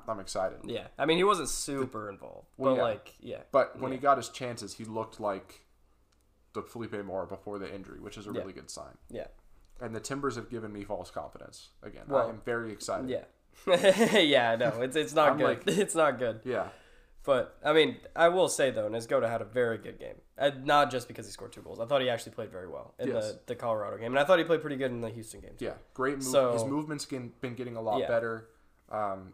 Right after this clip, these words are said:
Speaker 1: you know, kind of his whole play off, his finishing, of course, as we all know, clinical.
Speaker 2: Yeah.
Speaker 1: But, I mean, I mean, he's really been superb. I think,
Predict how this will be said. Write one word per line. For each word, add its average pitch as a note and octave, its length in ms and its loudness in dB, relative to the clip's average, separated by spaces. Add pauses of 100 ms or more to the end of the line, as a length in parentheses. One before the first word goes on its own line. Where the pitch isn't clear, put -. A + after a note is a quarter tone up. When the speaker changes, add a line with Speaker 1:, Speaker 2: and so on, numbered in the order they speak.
Speaker 1:
you A2 80 -14
know, F#2+ 240 -8
kind A2 100 -6
of G#2 60 -8
his G2 100 -12
whole A2+ 180 -14
play G#2+ 180 -6
off, A2 300 2
his A2 200 -14
finishing, A2+ 520 -10
of G2+ 120 -16
course, G#2 300 -10 (180)
as B2+ 140 -2
we A#2 120 -8
all G2+ 120 -4
know, G2 200 -12
clinical. A2 540 -10
Speaker 2:
Yeah. A#2+ 200 -4 (600)
Speaker 1:
But, A#2 120 -6
I - 20 -4
mean, A2 300 -10 (340)
I A#2 80 -2
mean, A2+ 140 -8
he's A#2 160 -10
really B2+ 260 -6
been G2 400 -10 (460)
superb. D#3 340 0
I A2 80 4
think, C3 280 -10